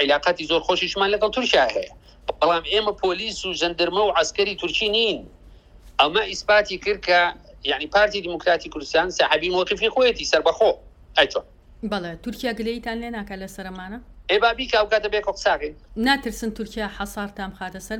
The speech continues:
Speaker 2: مەبەستم وەکو ناترسن نەک پارتی، بیخاتە سەر هەرێمی کوردستان
Speaker 1: ئاخر
Speaker 2: کە
Speaker 1: کاکە،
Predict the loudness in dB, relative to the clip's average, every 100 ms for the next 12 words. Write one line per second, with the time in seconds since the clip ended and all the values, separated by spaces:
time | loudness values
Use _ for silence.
0 | -4 -4 -4 -2 -2 -2 0 0 0 -4
1 | -4 -2 -2 -6 -4 -4 -6 -14 -12 -2
2 | 0 0 0 -2 -4 -6 -4 -2 -4 -6
3 | -12 -6 0 2 2 2 4 4 2